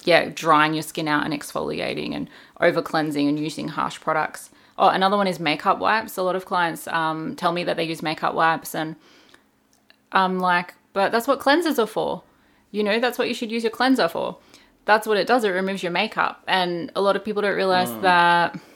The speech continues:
Speaker 1: makeup wipes have alcohol in them, so they'll strip your skin straight away.
Speaker 2: Dry
Speaker 1: So,
Speaker 2: out, that's
Speaker 1: yeah,
Speaker 2: all.
Speaker 1: please don't use alcohol wipes. If you're sweating because you've just gone to the gym, so let's say you go to the gym in the morning,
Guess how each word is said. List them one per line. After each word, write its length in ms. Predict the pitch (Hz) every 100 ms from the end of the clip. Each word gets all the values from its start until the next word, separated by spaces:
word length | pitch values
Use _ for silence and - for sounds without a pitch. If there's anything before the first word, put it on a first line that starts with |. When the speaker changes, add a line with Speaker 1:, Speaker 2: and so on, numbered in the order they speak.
| _
Speaker 1:
makeup 280 | 208 240 269
wipes 220 | 220 214
have 140 | - 196
alcohol 400 | 165 190 196 190
in 120 | 190
them, 120 | 185
so 140 | 190 185
they'll 120 | 165
strip 280 | - 208 190
your 60 |
skin 220 | 185 175
straight 240 | 170 - 143
away. 220 | - -
Speaker 2:
Dry 180 | 196 98
Speaker 1:
So, 200 | 185 175
Speaker 2:
out, 120 | 202
that's 280 | 202 120 165
Speaker 1:
yeah, 140 | 180
Speaker 2:
all. 40 | -
Speaker 1:
please 300 | - 202 196
don't 120 | 160
use 140 | 170
alcohol 340 | 160 156 165 165
wipes. 280 | 160 - - - - -
If 200 | - 277
you're 120 | 302 294
sweating 500 | - 202 185 240 285
because 320 | 220 214 196
you've 80 | 185
just 160 | 185 185
gone 140 | 180
to 80 | 175
the 80 | 170
gym, 380 | 156 165 180 196
so 160 | -
let's 200 | 165 170
say 140 | - 180
you 100 | 175
go 140 | 160
to 60 | 160
the 60 | 151
gym 260 | 147 156
in 80 | 165
the 60 | 170
morning, 360 | 170 170 175